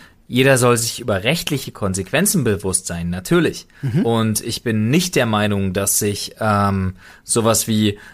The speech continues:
Speaker 1: „Ich bring den und den um und ich, äh, wünsche dem und dem den Tod“ oder „Es müssen, äh, K Zs wieder geöffnet werden“ oder sonst was. Darum geht's mir nicht.
Speaker 2: Genau.
Speaker 1: Aber mir geht's darum, dass wir in Deutschland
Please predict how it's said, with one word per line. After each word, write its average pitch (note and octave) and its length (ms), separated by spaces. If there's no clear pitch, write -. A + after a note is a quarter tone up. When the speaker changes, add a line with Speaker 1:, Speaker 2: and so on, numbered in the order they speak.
Speaker 1:
„Ich - 220
bring A#2 200
den A2+ 200
und A2 160
den A2 180
um C#3+ 260
und A2+ 200
ich, G2+ 320
äh, G#2 580
wünsche A#2 320
dem A2+ 220
und A2 160
dem G#2 160
den G#2 220
Tod“ D3 360
oder G#2+ 400
„Es G#2+ 180
müssen, G#2+ 680
äh, F#2 180
K A#2 240
Zs D3+ 320
wieder G#2+ 320
geöffnet G#2+ 520
werden“ G#2 260
oder G2+ 160
sonst A#2+ 280
was. A2 220
Darum E3+ 320
geht's F3+ 240
mir A2+ 140
nicht. F2 260
Speaker 2:
Genau. D3+ 240
Speaker 1:
Aber C#3 480
mir A#2+ 140
geht's B2+ 260
darum, D3+ 540
dass - 240
wir C3+ 220
in B2 180
Deutschland B2 640